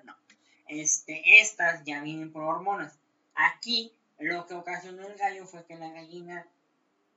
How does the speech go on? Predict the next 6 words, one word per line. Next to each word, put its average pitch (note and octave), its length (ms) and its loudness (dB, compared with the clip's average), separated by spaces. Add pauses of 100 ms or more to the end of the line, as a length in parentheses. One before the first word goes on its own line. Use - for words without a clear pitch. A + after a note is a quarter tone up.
(120)
coloquialmente F3+ 880 -4
se D#3+ 120 -12
dice, E3 240 -12
se E3+ 100 -12
enculecara, E3+ 880 2 (760)
eh, C#3+ 760 -4